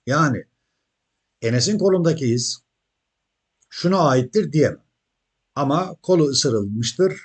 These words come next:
Bu bellidir. Rapor bu. Yani senin kolun ısırılmış.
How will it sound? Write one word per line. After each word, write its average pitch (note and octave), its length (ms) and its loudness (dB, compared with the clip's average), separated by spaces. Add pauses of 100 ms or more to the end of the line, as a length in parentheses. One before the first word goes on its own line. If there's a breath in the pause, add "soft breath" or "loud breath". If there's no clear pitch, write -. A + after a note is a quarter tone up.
(100)
Bu D#3 220 -2
bellidir. F2+ 600 -4 (280)
Rapor D#3 420 0
bu. - 120 -8 (420)
Yani D#3+ 200 -4
senin D#3 260 -2
kolun D3 340 -2
ısırılmış. A2 840 -4